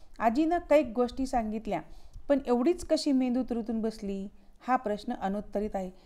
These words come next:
लेखक म्हणतात की लहानपणी आजीनं अनेक गोष्टी सांगितल्या, पण हीच कसं काय लक्षात राहिली ह्याचं उत्तर मला अजूनही अनुत्तरित उत्तर मिळालेलं नाही. त्या काळी आणि त्यानंतर या गोष्टीचा अर्थ आजीला विचारला होता तर ती फक्त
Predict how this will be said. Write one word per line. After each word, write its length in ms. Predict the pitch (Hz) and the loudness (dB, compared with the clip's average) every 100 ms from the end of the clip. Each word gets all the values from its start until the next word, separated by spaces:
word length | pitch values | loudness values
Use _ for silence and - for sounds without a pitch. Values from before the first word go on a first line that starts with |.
| - - | -16 -2
लेखक 280 | 254 330 320 | 0 0 0
म्हणतात 300 | 311 285 294 | 0 2 0
की 500 | 294 285 277 277 277 | 0 -2 0 0 -4
लहानपणी 640 | - 240 254 254 262 262 262 | -2 -2 -2 -4 -2 -2 -2
आजीनं 380 | 269 202 247 254 | -4 -4 -4 -4
अनेक 240 | 233 262 | -4 -6
गोष्टी 260 | 254 254 240 | -6 -6 -10
सांगितल्या, 440 | 240 233 233 240 | -10 -8 -6 -8
पण 200 | 233 226 214 | -6 -6 -2
हीच 160 | 320 | -2
कसं 220 | - 302 - | -2 -4 0
काय 120 | 262 | 2
लक्षात 280 | 240 240 226 | 2 -2 -4
राहिली 280 | 214 202 196 190 - - | -2 -2 -4 -10 -18 -10
ह्याचं 240 | - 226 233 | -6 0 0
उत्तर 400 | 208 - 302 294 | 0 10 12 12
मला 320 | 254 226 185 | 8 4 4
अजूनही 420 | 202 233 247 233 | 2 0 -2 -2
अनुत्तरित 540 | - 226 277 - 294 392 - - - - - | 2 2 4 8 8 6 -4 -18 -20 -14 -6
उत्तर 360 | 233 - 254 | 0 6 6
मिळालेलं 500 | 233 226 214 202 254 440 - - - | 8 4 4 4 2 2 -6 -14 -10
नाही. 280 | 202 220 190 - - | -8 -8 -10 -16 0
त्या 120 | 330 349 | 6 6
काळी 340 | 320 240 240 196 - - | 8 8 6 -2 -12 -6
आणि 180 | 226 233 - | -4 -2 6
त्यानंतर 580 | 285 330 311 247 240 214 - - - | 8 8 4 2 2 0 -2 -20 -4
या 140 | 233 240 | 2 4
गोष्टीचा 600 | 196 214 - 262 269 302 | 4 -2 0 -2 2 2
अर्थ 320 | 233 220 240 214 | 4 0 0 -2
आजीला 360 | - 202 240 311 | 0 2 4 6
विचारला 560 | 277 262 254 240 233 233 | 4 2 2 2 2 0
होता 320 | 226 226 190 - - - - 277 | 0 -2 -4 -6 -20 -20 -6 -2
तर 40 | |
ती 160 | 277 339 - | 2 0 0
फक्त 240 | 320 - | -4 2